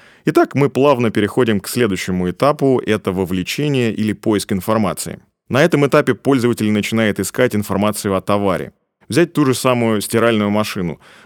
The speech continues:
Ты уже знаешь, что есть такие машины с баком. Теперь тебе надо понять, э, действительно ли она тебе нужна, какие нюансы, э, и условия использования, и технические возможности стоит учитывать. И ты начинаешь искать информацию.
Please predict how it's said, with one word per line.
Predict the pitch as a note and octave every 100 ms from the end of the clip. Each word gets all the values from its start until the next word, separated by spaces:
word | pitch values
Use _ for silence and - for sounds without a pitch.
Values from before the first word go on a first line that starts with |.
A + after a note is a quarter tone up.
| _
Ты | E3+
уже | D#3+ C#3+
знаешь, | C3+ C3+ F2+
что | -
есть | G#2+ G#2+
такие | - G2+ G2
машины | G2 - B2 G2+
с | E2+
баком. | F#2 F#2 C3 D3 - -
Теперь | - A#2+ D3+
тебе | - A#2
надо | A#2+ A#2
понять, | G#2 A#2 A#2 D3+ F3 - -
э, | G2 G2
действительно | F#2 A#2 F#3 F#3 B2+
ли | A#2
она | A#2 C3
тебе | - A2+
нужна, | A#2 A#2 G#2+ G#2+ D2
какие | F2 F2 C3
нюансы, | A2+ A#2+ B2 A#2+ - A2 G2+ - - -
э, | G2 G2 F#2+ E2+
и | A2+ A2+ G2
условия | - A2 - B2 A#2 G2+
использования, | G2 - B2 F#2+ F#2+ F2+
и |
технические | F2+ - A#2+ F#2+ - A2
возможности | B2 D#3 D#3+ B2+ -
стоит | G2 A2+ A2+ G#2+
учитывать. | G#2 - F2 D2+ A#1+ - - - - -
И | C#3+
ты | A3
начинаешь | F3+ - D3 D3 -
искать | A2 C#3 B2+
информацию. | A#2 B2 A#2 G#2 E2+ -